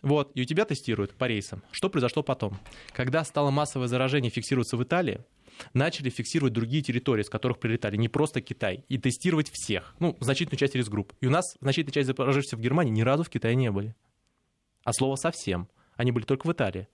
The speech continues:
Значительная часть заболеваний уже переходит не от Китая, а уже через третий, четвёртый, пятый, шестый. И в, в результате у вас с-, с-,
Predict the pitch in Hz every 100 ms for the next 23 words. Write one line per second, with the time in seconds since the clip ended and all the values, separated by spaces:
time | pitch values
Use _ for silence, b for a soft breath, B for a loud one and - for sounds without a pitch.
0 | _ _ _ _ _ - 135 180 170 143
1 | 151 131 139 156 170 123 147 127 120 -
2 | 165 120 - 135 143 143 - 147 160 127
3 | 90 104 b b b - 127 135 - 120
4 | - 131 156 151 131 - - 127 151 -
5 | 113 - 143 139 - 127 - 123 107 -
6 | 120 117 123 175 127 - 120 - - -